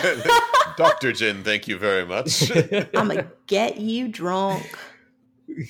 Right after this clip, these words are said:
Speaker 2: Yeah.
Speaker 1: And, uh, yeah, she, she, uh, w-, with a little bit of gin in her, she loosens up about, like, the, the, the history of Tom Riddle. And it sounds like he was kind of a shithead from the start, honestly.
Speaker 3: Mm-hmm.
Speaker 1: Like
Speaker 2: Yeah.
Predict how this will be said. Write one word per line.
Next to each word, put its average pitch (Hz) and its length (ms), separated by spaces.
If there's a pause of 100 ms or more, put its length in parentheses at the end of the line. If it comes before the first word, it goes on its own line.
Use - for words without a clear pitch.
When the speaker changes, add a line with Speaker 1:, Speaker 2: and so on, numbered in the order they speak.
(100)
Speaker 2:
Yeah. 151 260 (520)
Speaker 1:
And, 101 300
uh, 104 400
yeah, 110 260
she, 143 300
she, 135 380
uh, 78 240
w-, 139 200
with 151 180
a 139 40
little 143 160
bit 123 100
of 104 60
gin 107 220
in 95 120
her, 87 120
she 101 160
loosens 98 400
up 92 120
about, 82 320
like, 78 380 (400)
the, 80 400 (160)
the, 85 260
the 85 120
history 98 440
of 82 120
Tom 87 240
Riddle. 82 340
And 139 160
it 285 140
sounds 330 260
like 311 140
he 262 100
was 254 300 (260)
kind 185 300
of 180 100
a 131 60
shithead 135 420
from 123 200
the 95 100
start, 117 400
honestly. 87 480 (280)
Speaker 3:
Mm-hmm. 208 560
Speaker 1:
Like 180 140
Speaker 2:
Yeah. 123 380